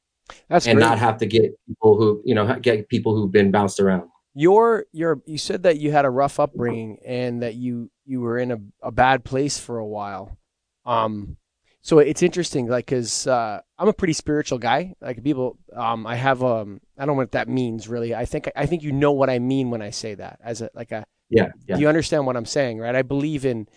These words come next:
Speaker 2: Absolutely,
Speaker 1: that,
Speaker 2: absolutely.
Speaker 1: that, you know, in a different
Speaker 2: Energy.
Speaker 1: Exactly.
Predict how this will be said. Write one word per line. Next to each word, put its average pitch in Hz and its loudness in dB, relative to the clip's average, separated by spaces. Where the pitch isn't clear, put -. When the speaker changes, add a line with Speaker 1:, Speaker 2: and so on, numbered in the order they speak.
Speaker 2:
Absolutely, 120 6
Speaker 1:
that, - -2
Speaker 2:
absolutely. 123 0
Speaker 1:
that, 139 -8
you 139 -2
know, 135 2
in 131 0
a 131 2
different 139 2
Speaker 2:
Energy. 135 4
Speaker 1:
Exactly. 131 0